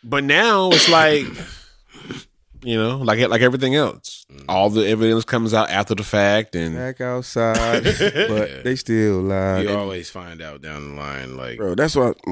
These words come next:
Speaker 2: they were lying their ass off, or they knew full well.
Speaker 3: Bro, when that, when that vaccine was free, I was like, hmm. Hmm.
Speaker 1: Yeah, but now it's just like, yeah, yeah, it doesn't, it, it doesn't prevent anything.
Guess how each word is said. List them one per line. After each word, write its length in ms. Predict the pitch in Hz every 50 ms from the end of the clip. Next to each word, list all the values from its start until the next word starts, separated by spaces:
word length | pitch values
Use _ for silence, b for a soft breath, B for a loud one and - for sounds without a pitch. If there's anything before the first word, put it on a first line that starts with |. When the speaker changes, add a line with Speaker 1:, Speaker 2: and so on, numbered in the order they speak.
| 82
Speaker 2:
they 120 | 78 82 82
were 140 | 80 78 76
lying 580 | 76 80 80 78 78 76 71 69 67 67 64 64 b b b b b b
their 340 | 73 73 73 78 78 76
ass 140 | 73 - -
off, 360 | 76 67 62 55 - - - _ _
or 500 | - - 92 92 87 80 73 71 67 64 64 57 - _
they 240 | - 76 85 82 85
knew 380 | 90 104 131 156 143 92 73 - - - _ _ _ _ _
full 240 | - 101 107 117 113
well. 420 | 110 123 131 110 80 52 107 113 _ _ _ _
Speaker 3:
Bro, 160 | - 135 117 92
when 140 | 82 98 113
that, 140 | 135 110
when 100 | - 107
that 160 | 127 156 160 147
vaccine 420 | 143 139 131 - - 127 113 104
was 120 | 92 87
free, 260 | - - 113 107 95 92
I 80 | 98 92
was 140 | 82 76
like, 160 | 71 71 78 90
hmm. 540 | 123 143 139 139 139 135 135 135 135 135 131 120 B B B B B B B B B _ _ _ _ _ _ - B B B B B B B B B B B B B B B B
Hmm. 720 | - - 113 104 95 85 82 80 80 80 76 76 78 76 78 87 87 B 85
Speaker 1:
Yeah, 100 | 80 80 76
but 120 | 73 82
now 200 | 85 90 90 90 90
it's 100 | 85 -
just 180 | 87 82 80
like, 160 | - 80 82 -
yeah, 220 | 240 285 285 277
yeah, 220 | 269 254 254 269
it 60 | 269 240
doesn't, 280 | 254 240 214 208 208 190
it, 100 | 185 190 196 196 - 151
it 40 | 156
doesn't 260 | 170 190 175 175 165
prevent 280 | - 165 151 165 180 160
anything. 400 | 170 180 165 143 127 101 80 71